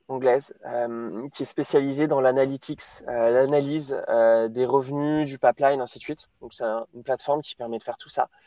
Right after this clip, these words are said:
qui a fait une grosse étude sur, euh, je crois, cinquante milliards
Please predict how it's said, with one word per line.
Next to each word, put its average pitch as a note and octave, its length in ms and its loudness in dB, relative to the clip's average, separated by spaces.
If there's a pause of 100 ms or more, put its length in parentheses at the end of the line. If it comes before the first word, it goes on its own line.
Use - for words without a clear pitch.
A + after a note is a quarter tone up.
(380)
qui - 80 0
a A#2+ 60 4
fait C#3+ 120 -6
une C3+ 40 -4
grosse D3 220 -4
étude D#3+ 260 -6
sur, C3+ 280 -2
euh, B2+ 280 2
je B2 100 -10
crois, C#3+ 200 -12
cinquante C#3+ 420 -8
milliards D3 480 4